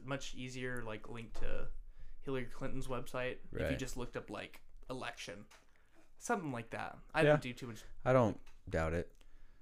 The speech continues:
Speaker 1: It's crazy. It's just whoever's the highest bidder and stuff like that. When you see, like, the YouTube people getting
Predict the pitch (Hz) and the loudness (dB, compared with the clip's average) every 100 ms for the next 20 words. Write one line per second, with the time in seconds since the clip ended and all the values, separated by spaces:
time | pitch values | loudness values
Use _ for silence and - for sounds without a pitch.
0 | - - - - - 151 185 143 120 139 | -18 -18 -16 -16 -10 -6 -6 -6 -4 -6
1 | - 139 135 127 127 127 120 127 131 127 | 0 0 0 -4 -4 -4 -2 -2 0 -2
2 | 123 - 120 123 120 120 139 156 147 208 | -4 -8 -6 -6 -4 -2 0 0 0 2
3 | 165 135 123 143 151 151 151 147 143 135 | 2 0 -2 -4 -2 -4 -2 -2 0 -2
4 | 123 117 | -4 -8